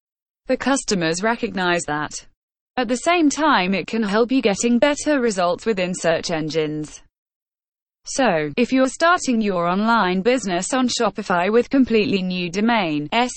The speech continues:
S L activation is rather easy must-do, and in the long term it surely can optimize your search results.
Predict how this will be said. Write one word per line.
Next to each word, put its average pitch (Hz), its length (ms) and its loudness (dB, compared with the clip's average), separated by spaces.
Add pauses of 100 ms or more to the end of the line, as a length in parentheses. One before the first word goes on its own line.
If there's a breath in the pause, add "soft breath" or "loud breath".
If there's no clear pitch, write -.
S 208 360 0
L 185 160 2
activation 180 680 0
is 175 160 -6
rather 185 340 2
easy 254 320 2
must-do, 240 800 0
and 196 200 -4
in 226 120 2
the 240 80 2
long 226 280 2
term 226 300 0
it 226 120 2
surely 175 400 0
can 226 180 -2
optimize 175 720 0
your 214 100 0
search 233 340 0
results. 165 720 -4